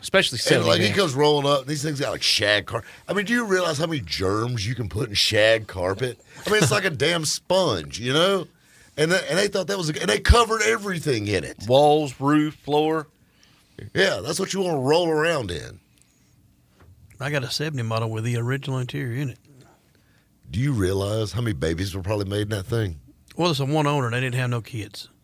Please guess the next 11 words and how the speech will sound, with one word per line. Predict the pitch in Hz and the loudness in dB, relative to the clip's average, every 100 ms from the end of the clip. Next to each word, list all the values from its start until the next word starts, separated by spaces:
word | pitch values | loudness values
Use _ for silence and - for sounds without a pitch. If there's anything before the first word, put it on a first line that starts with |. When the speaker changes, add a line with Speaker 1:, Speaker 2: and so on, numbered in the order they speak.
| _ _ - - | _ _ -20 -16
Speaker 1:
<laughs> | - - - - 160 185 | -14 -8 -6 -4 -2 2
He | 202 | 4
loaned | 156 156 131 | 6 4 4
it | 120 | 2
out. | 113 113 - | 2 2 0
Speaker 3:
<laughs> | - 123 160 - 277 349 - | -2 0 -2 -2 -2 -2 -2
It, | - - | -2 -2
it's | 175 151 | -2 0
still | 131 151 | 4 2
possible. | 120 98 - 95 - | 2 -4 -6 -10 -4
Speaker 4:
Yep. | 123 123 | 0 0